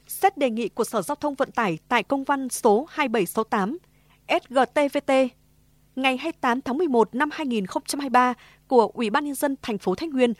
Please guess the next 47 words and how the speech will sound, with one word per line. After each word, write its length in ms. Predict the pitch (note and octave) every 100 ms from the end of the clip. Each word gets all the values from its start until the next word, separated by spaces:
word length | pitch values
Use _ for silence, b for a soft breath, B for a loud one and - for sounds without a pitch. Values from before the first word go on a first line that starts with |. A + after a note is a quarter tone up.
| b b b
tại 120 | C4+
tờ 180 | - A#3+
trình 320 | - B3 A3
số 380 | - A#3 G#3 D4+
bốn 220 | - A3 C#4
hai 160 | - C4
bảy 280 | A#3 F3 -
U 140 | C#4
B 80 | B3 C4 -
N 40 | B3 F#3+
G 40 | A#3+ A#3 - b b b
ngày 240 | B3 B3+ A#3+
hai 60 |
mươi 120 | D#4+ -
tư 140 | D#4+ D4
tháng 160 | A3+ D4+
mười 100 | C4
một 260 | G#3+ F#3+
năm 160 | A3+ C#4
hai 120 | C#4+
nghìn 200 | A3+ F#3
không 160 | - -
trăm 120 | C#4+
hai 100 | C4
mươi 40 | A#3
ba 180 | A#3+ A#3 b b b
về 160 | G3 B3
việc 240 | B3+ A#3 -
chấp 200 | F#4+ -
thuận 180 | C4 -
phương 180 | D4+
án 200 | - G#3 B3+ _
tổ 180 | B3+ F#3+
chức 180 | - F4+
giao 160 | D4+
thông 240 | D4 D4 C#4+
trên 220 | - D4
một 80 | G#3
số 160 | -
tuyến 240 | G#3+ - A#3+
đường 180 | C4 G3
đô 100 | C4
thị 240 | C4+ G3 -
thành 160 | A3+
phố 160 | F#3+ F#3+
Thái 140 | E4
Nguyên, 260 | C#4 A#3+